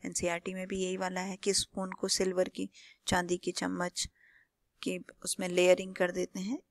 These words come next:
तो ये आपका example जो है electroplating का है। इसमें से आप सिर्फ एक ही, अ,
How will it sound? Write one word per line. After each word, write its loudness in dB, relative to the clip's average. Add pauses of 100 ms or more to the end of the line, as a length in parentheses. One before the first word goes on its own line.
(120)
तो 2
ये 2
आपका -2
example -4
जो -4
है -4 (100)
electroplating -2
का -6
है। -10 (400)
इसमें 2
से 2
आप 2
सिर्फ -2
एक 0
ही, 0
अ, -10